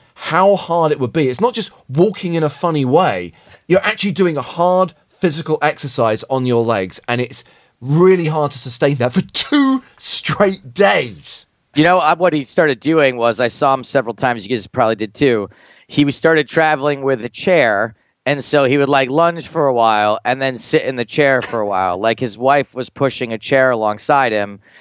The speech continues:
Speaker 2: and so I would just, at random points, like, see him sitting in the hotel lobby, <laughs> sitting in one of the doorways, sitting outside a bathroom. Like, it was, uh, it was,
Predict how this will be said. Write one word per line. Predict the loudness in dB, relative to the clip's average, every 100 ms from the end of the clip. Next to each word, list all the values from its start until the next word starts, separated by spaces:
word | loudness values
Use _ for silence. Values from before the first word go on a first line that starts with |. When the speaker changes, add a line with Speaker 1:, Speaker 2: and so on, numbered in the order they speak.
| -20 -8 -2
Speaker 2:
and | -2
so | 0 0
I | 2
would | 0
just, | -2 -2
at | -2 0
random | -2 0 -2 -6
points, | -2 0 0
like, | -2 -4 _ _
see | -6 -2
him | -2
sitting | -2 0 2
in | 2
the | 2
hotel | 2 2 2 2
lobby, | 4 4 4 2 0 -4 -8 -14 _ -20 -20
<laughs> | _ _ -12 -8 -8
sitting | -6 -6 -4 -2 0 0 0
in | 0
one | 0 2
of |
the | 0
doorways, | 0 2 2 2 2 0 -2 -4
sitting | -10 -4 0 2 2
outside | 0 2 0
a | 2
bathroom. | 2 2 0 -2 -2 -2 -4
Like, | 0 0 0
it | -2 -2
was, | 0 -2 0 2
uh, | 2 2 -2
it | -6
was, | -6 -6